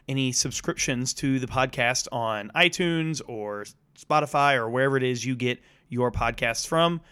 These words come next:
It, to each their own in that regard, as long as you're subscribing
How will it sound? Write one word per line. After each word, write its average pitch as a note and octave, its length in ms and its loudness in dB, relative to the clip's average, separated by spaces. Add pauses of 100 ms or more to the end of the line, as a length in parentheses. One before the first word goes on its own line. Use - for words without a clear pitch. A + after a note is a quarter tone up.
(440)
It, C3 280 -8
to C#3 140 -4
each C3+ 200 -2
their B2+ 160 0
own B2 340 0
in A#2+ 120 -6
that A2+ 120 -2
regard, A#2+ 380 2
as A2+ 120 -4
long A2+ 180 -4
as A2 120 -6
you're G#2+ 200 -4
subscribing G#2 680 -4